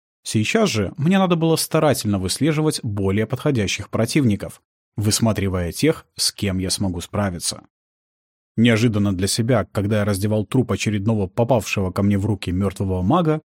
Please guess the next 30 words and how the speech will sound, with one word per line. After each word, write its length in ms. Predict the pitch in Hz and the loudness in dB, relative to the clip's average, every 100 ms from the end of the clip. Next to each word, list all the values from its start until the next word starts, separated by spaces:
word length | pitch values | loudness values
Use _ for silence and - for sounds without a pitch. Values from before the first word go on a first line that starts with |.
| _ | _
то 100 | 190 | 4
увидел 440 | 180 147 151 143 139 | 4 4 2 4 2
одну 220 | 120 117 | 2 2
интересную 680 | 113 113 98 90 - 110 120 | 2 0 -2 -2 -2 0 2
вещь. 320 | 117 - - _ _ _ _ | 0 -2 -8 _ _ _ _
Возможно, 680 | 101 165 214 202 175 170 170 | 0 2 4 4 4 4 4
никто 380 | 170 170 - | 2 0 2
не 140 | 165 165 | 2 2
обращал 480 | 175 214 - 240 143 | 2 0 2 2 4
на 100 | 95 | 2
это 140 | 98 | 0
внимания, 600 | 104 151 151 101 87 76 _ _ | 4 4 4 2 0 -6 _ _
но 180 | 104 95 | -2 0
я 220 | 87 123 | 2 2
увидел 500 | 202 170 156 143 139 - | 4 4 4 4 2 -4
что-то 320 | - 185 170 | -6 -2 -2
светящееся 760 | - 160 123 120 - 110 - | -2 -2 0 0 0 0 0
в 40 | 120 | 0
его 340 | 131 131 95 | 0 0 0
теле. 500 | 90 - 147 92 - - _ _ _ _ | -2 2 2 2 -6 -16 _ _ _ _
Тут 220 | 135 127 | 2 2
же, 180 | 95 92 | 2 -4
практически 600 | - 110 - 120 117 - | -2 -4 0 0 0 0
не 100 | 104 | 0
задумываясь 640 | 104 123 131 104 95 95 - | 2 2 4 4 2 0 -2
о 60 | |
том, 220 | 107 104 90 | 0 -2 -2
что 220 | - 90 | -4 -4
я 80 | 87 | -4
делаю, 500 | 82 120 143 131 | 0 2 4 2